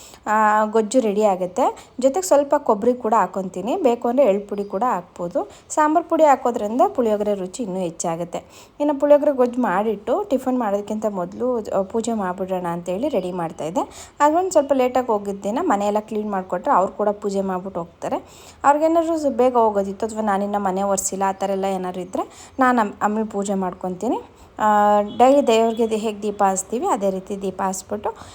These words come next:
ಆ, ಅಲ್ಲಿಗೆ ಮನೆ ಕೆಲಸಗಳೆಲ್ಲ ಮುಗ್ದಂಗೆ. ಯಾಕೆಂದರೆ ಪೂಜೆ ಮಾಡೋದಕ್ಕಿಂತ ಮೊದಲು ಕಸ ಗುಡಿಸಿ, ಮನೆ ಒರೆಸಿ, ಅಡುಗೆ ಮನೆ ಕ್ಲೀನ್ ಮಾಡಿಟ್ಟಿರ್ತೀನಿ.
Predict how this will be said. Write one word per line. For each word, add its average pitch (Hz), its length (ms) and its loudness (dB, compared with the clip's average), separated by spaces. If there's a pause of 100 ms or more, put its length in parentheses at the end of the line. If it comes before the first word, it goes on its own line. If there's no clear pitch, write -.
(240)
ಆ, 240 460 4
ಅಲ್ಲಿಗೆ 302 280 4
ಮನೆ 233 240 2
ಕೆಲಸಗಳೆಲ್ಲ 214 580 0
ಮುಗ್ದಂಗೆ. 202 500 -2
ಯಾಕೆಂದರೆ 247 360 -2
ಪೂಜೆ 233 280 -6
ಮಾಡೋದಕ್ಕಿಂತ 202 560 -4
ಮೊದಲು 196 340 -4
ಕಸ 196 260 -4
ಗುಡಿಸಿ, 190 360 -6
ಮನೆ 185 220 -4
ಒರೆಸಿ, 185 340 -4
ಅಡುಗೆ 196 240 -2
ಮನೆ 190 220 -4
ಕ್ಲೀನ್ 190 280 -8
ಮಾಡಿಟ್ಟಿರ್ತೀನಿ. 180 720 -8